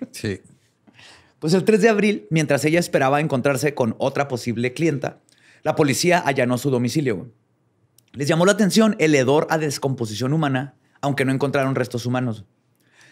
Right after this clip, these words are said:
Speaker 2: Sin embargo, habían muchas otras pruebas relacionadas, como la cinta adhesiva blanca,
Speaker 1: Ujú.
Speaker 2: telegramas sobre trámites de adopción, boletos de empeño de ropa infantil,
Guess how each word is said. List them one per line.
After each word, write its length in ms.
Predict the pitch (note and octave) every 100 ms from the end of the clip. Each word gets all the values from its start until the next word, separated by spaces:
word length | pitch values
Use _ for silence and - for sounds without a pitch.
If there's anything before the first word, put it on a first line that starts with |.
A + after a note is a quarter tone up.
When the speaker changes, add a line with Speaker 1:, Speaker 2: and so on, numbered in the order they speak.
| _
Speaker 2:
Sin 220 | - F3
embargo, 500 | E3 G3 D#3+ A#2 -
habían 320 | C#3 C#3+ D3+ D3+
muchas 400 | C#3+ F#3 F#3 F#3+
otras 240 | E3+ F3+
pruebas 300 | - F3 D3
relacionadas, 680 | C#3 B2+ - B2 C#3+ A#2+ - - _ _
como 340 | - C3 A#2 G2 -
la 140 | G2+ G2
cinta 260 | B2+ A#2
adhesiva 320 | B2 A2+ A#2
blanca, 420 | A#2 C#3 D3+ E3+ - _ -
Speaker 1:
Ujú. 480 | G#2+ G2 A2+ C#3 E3+
Speaker 2:
telegramas 560 | B2+ A#2 B2+ C3+ C#3
sobre 220 | D3 B2
trámites 400 | A#2 B2 B2+ B2
de 80 | A#2+
adopción, 560 | A2 G2 - E3+ D3+ - _ _ _ -
boletos 520 | C3 C3+ C#3 D#3+ C#3
de 60 |
empeño 360 | C3 A2+ B2+ C#3
de 40 | C3
ropa 240 | A#2+ -
infantil, 680 | C#3 A#2+ F#2+ F3 E3 -